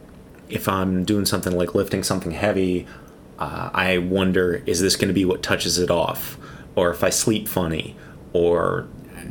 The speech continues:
any number of things. I mean, I already know I can't bowl, as an example. And I would just, I really want it to go away. I'm really, really sick of it. And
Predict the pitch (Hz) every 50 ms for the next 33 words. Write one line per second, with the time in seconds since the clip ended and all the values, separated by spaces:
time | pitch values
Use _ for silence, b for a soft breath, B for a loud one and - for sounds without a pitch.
0 | - - - - 117 113 113 107 101 98 98 92 92 82 - - - - - 87
1 | 92 92 98 101 104 95 90 90 90 90 85 80 - - - 87 85 85 82 92
2 | 90 90 82 80 87 - - - - - - - 87 82 85 - - - 78 80
3 | 80 78 - - - - - B B B B B B B B B - - 90 90
4 | 90 98 - 90 90 98 95 90 98 95 87 - - - - - - - - -
5 | - - - - - - - - - - - 110 101 95 98 101 107 113 123 123
6 | 113 107 107 107 107 107 - 82 - 85 101 95 95 92 90 85 90 82 80 82
7 | 80 82 82 - 80 - - 87 85 82 80 78 78 80 80 82 92 92 101 98
8 | 101 104 101 98 87 85 87 90 90 90 85 82 - - - - - 90 85 -
9 | 85 80 73 82 76 78 - - - B B B B B B B B B B B
10 | B - - - 87 85 87 85 85 82 82 82 82 85 80 -